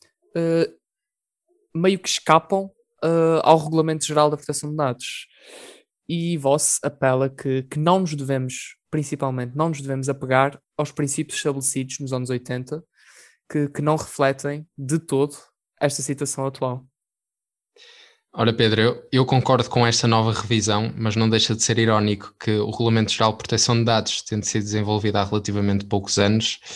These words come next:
Speaker 2: eh, não tenha, não se tenha preparado suficientemente bem para estas tecnologias que estão a emergir, nomeadamente a inteligência artificial, a blockchain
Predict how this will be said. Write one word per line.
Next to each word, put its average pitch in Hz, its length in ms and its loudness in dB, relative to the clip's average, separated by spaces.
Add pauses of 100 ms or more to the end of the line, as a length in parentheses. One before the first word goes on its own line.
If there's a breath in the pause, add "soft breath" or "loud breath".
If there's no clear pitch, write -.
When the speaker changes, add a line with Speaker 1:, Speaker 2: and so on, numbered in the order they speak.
(420 loud breath)
Speaker 2:
eh, 110 720 6
não 117 160 6
tenha, 117 560 6
não 127 240 4
se - 140 6
tenha 123 220 6
preparado 117 640 2
suficientemente 117 800 0
bem 117 180 2
para 117 160 0
estas 113 420 0
tecnologias 107 680 0
que - 80 -6
estão 101 240 0
a 101 60 0
emergir, 101 540 0 (280 loud breath)
nomeadamente 107 480 4
a 104 40 4
inteligência 101 420 0
artificial, 104 640 2
a 101 60 2
blockchain 107 680 2